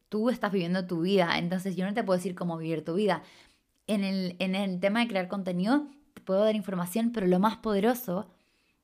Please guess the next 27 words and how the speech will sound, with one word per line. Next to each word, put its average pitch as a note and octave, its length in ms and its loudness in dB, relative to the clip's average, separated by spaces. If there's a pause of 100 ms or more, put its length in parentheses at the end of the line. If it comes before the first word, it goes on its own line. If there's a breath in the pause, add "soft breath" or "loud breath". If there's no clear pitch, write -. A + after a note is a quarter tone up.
(160)
que, F#3 200 -2
y F#3+ 60 -2
lo F3+ 160 0
que F3 400 -4
te F3+ 140 -4
permite G3 640 -6
mostrarte C#4 440 -4
en G#3 100 -2
redes F#3 120 -4
sociales F3+ 520 -6
y F#3 200 -8
crear F#3+ 280 -6
tu B3+ 80 -2
empresa G3+ 560 0
y F#3 80 -6
todo F#3+ 160 0
esto, F#3+ 400 -2 (480 loud breath)
tiene C4 260 2
que A3 160 -2
ver G#3 300 2 (260 loud breath)
con A3+ 320 -2
que A3+ 200 -2
tú A3 340 -6
te A3+ 160 -4
permitas F#3 400 -2
ser F#3 180 -4
vista, F3+ 540 -6